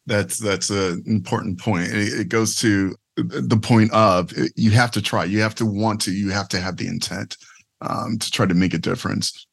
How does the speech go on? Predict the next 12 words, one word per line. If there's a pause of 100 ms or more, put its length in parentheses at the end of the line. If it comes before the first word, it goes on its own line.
um,
in
yourself
and
in
others, (400)
and
be
that
advocate
as
well